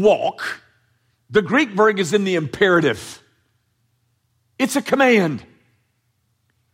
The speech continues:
issued to us. Um, the, the, the scriptures issues a command to us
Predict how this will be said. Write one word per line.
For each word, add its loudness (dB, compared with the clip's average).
issued 2
to 4
us. -2
Um, 2
the, -6
the, -2
the 0
scriptures -4
issues 0
a -2
command 0
to 2
us -2